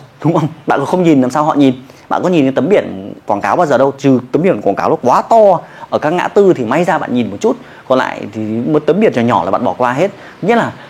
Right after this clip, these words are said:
thì thế giới bây giờ là mọi người đều sử dụng online, nên là bạn phải xây dựng thương hiệu trên online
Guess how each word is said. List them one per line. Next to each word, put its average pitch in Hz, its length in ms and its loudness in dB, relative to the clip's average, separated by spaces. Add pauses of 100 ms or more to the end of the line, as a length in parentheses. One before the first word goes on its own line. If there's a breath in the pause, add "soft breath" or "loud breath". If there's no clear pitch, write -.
(120)
thì 127 160 2
thế 127 180 2
giới 135 160 6
bây 190 100 6
giờ 156 100 4
là 107 100 0
mọi 104 140 -2
người 113 120 -2
đều 110 120 2
sử 110 120 -2
dụng 95 120 -2
online, 139 300 2 (100)
nên 131 80 -4
là 127 80 0
bạn - 220 -4
phải 90 100 -12
xây 170 180 0
dựng 165 180 0
thương 139 180 2
hiệu 147 220 0
trên 123 160 -2
online 127 320 0